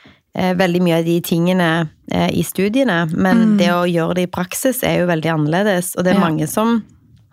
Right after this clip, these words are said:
Speaker 1: studerer for eksempel entreprenørskap som gjerne ikke blir de beste gründerne, fordi noe med det å være gründer handler jo også om å gutse,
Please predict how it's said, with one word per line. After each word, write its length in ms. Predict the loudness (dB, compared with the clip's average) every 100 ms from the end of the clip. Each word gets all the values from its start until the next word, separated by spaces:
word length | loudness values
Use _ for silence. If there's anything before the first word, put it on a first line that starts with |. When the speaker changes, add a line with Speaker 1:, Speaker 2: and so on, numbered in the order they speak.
| -14 -8
Speaker 1:
studerer 540 | -4 -2 0 0 0
for 80 | -2
eksempel 460 | 0 -2 0 0
entreprenørskap 840 | 0 -2 -2 0 0 -2 -2 -4 -2
som 280 | -2 -2 -4 -10 -2
gjerne 260 | 0 2 0
ikke 380 | 0 0 0 -2 -8 _ _ _ _
blir 300 | -4 0 2
de 80 | 2
beste 340 | 0 -4 -4 -2
gründerne, 540 | 0 0 0 0 0
fordi 500 | -2 -2 0 0 -2 -2
noe 200 | 0 0 0
med 120 | 0
det 120 | 0
å 20 |
være 140 | 0 -2
gründer 340 | -2 0 0
handler 260 | 0 0 0
jo 60 | 0 0
også 100 | 0
om 80 | 0
å 80 | 0
gutse, 600 | -2 -6 -8 -2 -2 -2